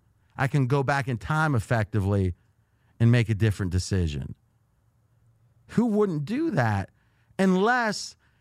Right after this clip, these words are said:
the decision initially was so clear, was so, uh, one-sided, there wasn't even another side to it, that even with double the trouble, double the whatever, you'd say, "Yep, fine, I still want this decision"?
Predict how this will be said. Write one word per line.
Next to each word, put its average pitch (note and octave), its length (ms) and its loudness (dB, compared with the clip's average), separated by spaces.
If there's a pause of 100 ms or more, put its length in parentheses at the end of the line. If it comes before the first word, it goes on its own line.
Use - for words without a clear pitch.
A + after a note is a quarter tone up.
(160)
the D3+ 100 -2
decision F3 800 0 (280)
initially D#3+ 640 2
was C#3 180 0
so A3+ 560 -2
clear, C#3 380 -2
was A#2 160 -2
so, A3 680 -2 (1500)
uh, C#3+ 640 -6
one-sided, E3 840 0
there C#3+ 80 0
wasn't F3+ 380 0
even F#3+ 220 0
another F3 320 2
side E3 380 -2
to A3+ 240 0
it, E3 160 -4 (200)
that E3 160 -4
even G#3 360 0
with D#3 260 -2
double A3 320 0
the D#3+ 120 0
trouble, A#2 420 0
double G3 420 0
the D#3 120 0
whatever, A2+ 460 0
you'd B2+ 220 -2
say, D3 180 0
"Yep, F3+ 320 -2
fine, A3+ 320 -2
I D3 60 2
still G#3 300 -2
want D#3+ 180 -2
this B2 160 -2
decision"? F#2 540 -4